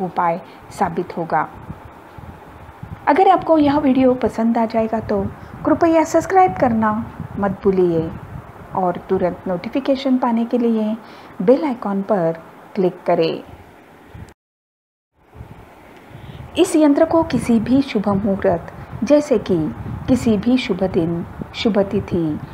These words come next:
शुभ योग, शुभ नक्षत्र या किसी भी त्योहार के दिन बनाया जा सकता है। या अगर यह संभव ना हो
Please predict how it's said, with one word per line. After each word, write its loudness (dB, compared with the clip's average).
शुभ 0
योग, 2
शुभ 2
नक्षत्र -2
या 2
किसी -4
भी 0
त्योहार -2
के -2
दिन -4
बनाया -2
जा -4
सकता -8
है। -6
या 6
अगर 2
यह 2
संभव 0
ना 2
हो 2